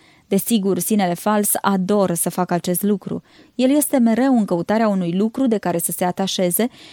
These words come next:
pentru a-și menține și întări sentimentul iluzoriu de identitate și se va atașa imediat de problemele dumneavoastră. Acesta este motivul pentru care, în cazul atâtor oameni, mare parte din sentimentul lor de identitate este strâns legat de propriile probleme.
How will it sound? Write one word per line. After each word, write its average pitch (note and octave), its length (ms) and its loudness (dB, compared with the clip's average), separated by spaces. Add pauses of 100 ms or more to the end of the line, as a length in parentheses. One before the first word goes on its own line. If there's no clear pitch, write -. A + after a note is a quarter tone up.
(120)
pentru C4+ 240 2
a-și C4+ 220 0
menține B3 480 2
și B3+ 160 0
întări G3 480 0
sentimentul G#3+ 680 0
iluzoriu F#3+ 600 0
de F#3+ 80 0
identitate F3+ 840 -2 (320)
și B3+ 380 -2
se - 80 -2
va C4+ 120 2
atașa C4+ 380 0 (120)
imediat B3+ 580 2
de A#3+ 120 2
problemele G3+ 460 0
dumneavoastră. G#3+ 800 0 (480)
Acesta A#3 400 -2
este F3+ 220 0
motivul G#3 460 -2
pentru F#3+ 280 -2
care, G3+ 440 0
în G3 80 2
cazul G#3+ 340 0
atâtor A3 360 0
oameni, F#3 520 0 (340)
mare D#4 340 2
parte B3+ 320 2
din G3+ 160 0
sentimentul G3+ 720 0
lor G#3 220 2
de F#3+ 120 -2
identitate F3+ 680 -2
este A3+ 340 0
strâns D4+ 400 -2
legat A#3+ 360 0
de A#3+ 100 -2
propriile C4 520 -2
probleme. G#3+ 600 -2